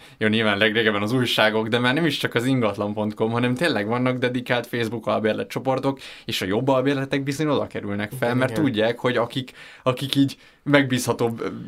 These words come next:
Speaker 1: emberek, akik kivennék, azok ott a Facebookon fogják keresni.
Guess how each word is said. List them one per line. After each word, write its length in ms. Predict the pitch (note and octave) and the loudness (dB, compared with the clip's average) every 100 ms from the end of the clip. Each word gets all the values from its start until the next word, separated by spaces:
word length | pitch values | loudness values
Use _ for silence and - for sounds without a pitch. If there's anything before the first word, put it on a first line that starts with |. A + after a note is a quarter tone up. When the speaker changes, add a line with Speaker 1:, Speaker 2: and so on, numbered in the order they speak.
| - | -2
Speaker 1:
emberek, 420 | C#3 C3 A#2 A#2 | 0 4 4 2
akik 200 | A#2 B2 | -2 -6
kivennék, 540 | - C3 C3+ C3+ C#3 C#3 | -2 0 2 4 2 2
azok 240 | C3+ C#3 | 0 2
ott 200 | A2 G2 | 0 0
a 60 | A#2 | -2
Facebookon 500 | A#2 G2 F#2 F#2+ G2 | 0 -2 -4 -4 -2
fogják 300 | G#2 G#2 G#2 | -2 -2 -4
keresni. 580 | - G#2 G#2+ - B2 | -4 -4 -4 -6 -6